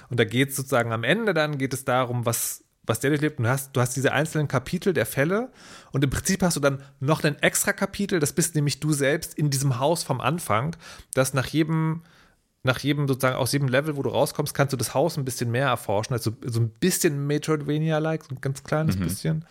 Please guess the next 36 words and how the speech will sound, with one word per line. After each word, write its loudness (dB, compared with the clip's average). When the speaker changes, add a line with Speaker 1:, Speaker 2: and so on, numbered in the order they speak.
Speaker 1:
Ähm, -2
genau. -4
That's 0
it. -6
Speaker 2:
Okay. 2
Speaker 1:
Und 2
Speaker 2:
Und 4
was 2
ist -4
mit 2
den 2
Jumpscares? 0
Speaker 1:
es -2
ist, -2
ähm, 0
ich 0
habe 0
das 0
ja -6
für, 0
für -4
Deutschlandfunk 0
Kultur 0
auch -2
rezensiert 0
und -4
da 2
habe 4
ich 4
Speaker 2:
Aha. 2
Speaker 1:
gesagt, 2
das -2
ist -4
ein 0
zuvorkommendes 0
Horrorspiel. -2